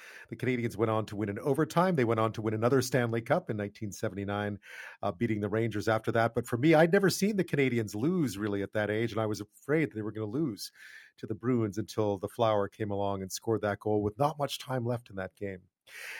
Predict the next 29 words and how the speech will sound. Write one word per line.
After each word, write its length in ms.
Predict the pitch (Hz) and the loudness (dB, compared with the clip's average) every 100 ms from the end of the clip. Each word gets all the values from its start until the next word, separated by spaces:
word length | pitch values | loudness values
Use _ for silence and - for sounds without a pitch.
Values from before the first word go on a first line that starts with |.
| - | 4
Now, 120 | 196 | 8
imagine 320 | 185 240 254 | 12 10 10
getting 300 | 226 233 196 | 4 4 6
a 40 | 156 | 6
peek 380 | 156 - 170 - | 4 0 0 0
behind 400 | 131 139 135 113 | 2 4 2 0
the 60 | |
scenes 440 | - - 131 110 - | -4 -4 -4 -6 -4
to 80 | |
understand 380 | 117 117 - 123 | -4 -2 0 0
exactly 560 | 120 92 131 165 208 170 | -2 0 2 2 2 0
how 300 | 123 151 147 | 2 2 2
it 100 | 131 | 0
works 680 | 101 107 131 - - - - - - - | -2 2 2 0 -6 -6 -10 -20 -20 -6
when 120 | 123 | -4
it 80 | 123 | -4
comes 320 | - 135 120 | -2 -2 -2
to 80 | - | -6
broadcasting 720 | 104 120 120 - 113 - 113 | -2 0 0 -2 -6 -6 -6
hockey 380 | 92 107 - 110 | -4 -4 -4 -4
on 160 | 101 98 | -4 -6
T 180 | - | -12
V, 180 | 117 107 | -10 -10
the 100 | 98 | -6
outtakes, 500 | 120 147 - 120 101 | -4 -4 -4 -6 -6
the 80 | - | -10
stories, 480 | - 143 135 120 110 | -2 2 4 4 0
the 80 | 110 | 0
laughs, 540 | 120 135 123 - - | 2 4 2 -2 -8